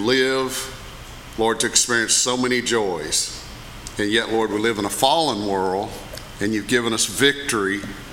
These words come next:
to get through that fallenness in your Son, Jesus Christ. So, God, you always make a way where there's no way.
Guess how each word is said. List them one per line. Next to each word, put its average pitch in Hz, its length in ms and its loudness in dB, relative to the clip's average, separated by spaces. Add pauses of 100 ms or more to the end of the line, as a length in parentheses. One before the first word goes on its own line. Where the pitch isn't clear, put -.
(440)
to 117 100 0
get 117 240 2
through 143 800 0 (160)
that 104 180 2
fallenness 104 960 0 (380)
in 110 80 4
your 110 120 0
Son, 110 320 2
Jesus 104 380 0
Christ. 82 760 -2 (760)
So, - 160 0
God, 123 340 4
you 117 140 2
always 127 300 2
make 135 240 2
a 143 40 4
way 104 280 2
where 98 160 0
there's 101 240 0
no 104 160 2
way. 87 400 -2